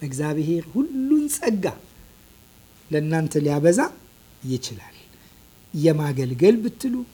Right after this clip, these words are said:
የመኖር ብትሉ፣ እ፣ ጥያቄ የመመለስ ብትሉ፣ ጸሎት የመመለስ ብትሉ፣ ሁሉን ጸጋ ሊያበዛላችሁ፣ ሊያደርግላችሁ ይችላል። ዓላማው ግን ብቃት እንዲኖራችሁ፣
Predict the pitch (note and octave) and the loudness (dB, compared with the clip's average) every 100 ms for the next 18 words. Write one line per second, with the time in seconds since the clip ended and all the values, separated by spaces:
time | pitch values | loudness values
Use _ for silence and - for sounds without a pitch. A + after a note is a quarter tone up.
0 | - - D3 D3+ D3+ D3+ D3+ C3+ B2 - | -14 -4 2 2 2 2 0 0 -4 -12
1 | A2 F2 - - - - - C3+ C3+ C#3 | -16 -18 -20 -20 -20 -20 -10 -4 0 2
2 | C#3+ - E3+ D3 C3 - A#3+ C4+ B3+ B3 | 0 0 0 0 -2 0 2 2 2 2
3 | A#3 C4 - A3+ - B3+ B3+ B3+ - - | 0 -2 -4 -8 -6 -4 -4 -8 -18 -12
4 | - - E3 F3+ F3 E3+ D#3 D#3 C#3+ C#3+ | -8 0 6 6 6 0 -2 -2 -2 -2
5 | C3 - - - A2+ D3 D4+ G#4 F#4+ F#4 | -4 -6 -12 -14 -10 6 8 8 6 8
6 | F4 D#4+ - - G#3 F3 E3+ - - - | 8 8 -2 -2 0 2 2 0 -6 -20
7 | - - - - C#3 C#3 C#3 C#3+ C3 C3 | -20 -20 -20 -14 -6 -2 0 0 0 -2
8 | C3 C3+ C3 - B3+ - - - - - | -4 -6 -8 -8 -8 -8 -16 -20 -20 -20
9 | - - - C#3 C3+ C3 C3 A#2+ B2 B2+ | -20 -20 -8 -4 -2 -2 -4 -6 -8 -8
10 | C3 - - B3+ - - - - - - | -8 -8 -6 -6 -8 -20 -20 -20 -20 -12
11 | A#2 A#2 - G2+ - - - - - - | -10 -8 -10 -14 -20 -20 -20 -20 -20 -20
12 | - C#3+ D3+ D3+ D#3+ E3 C#4 - - - | -8 -2 0 2 2 2 0 -2 -14 -20
13 | - - - - - C3+ D#3+ D#3 B2 C3 | -20 -20 -20 -18 -8 -4 -4 -6 -10 -10
14 | A#2 A2 G#2+ A2 - | -10 -12 -14 -18 -20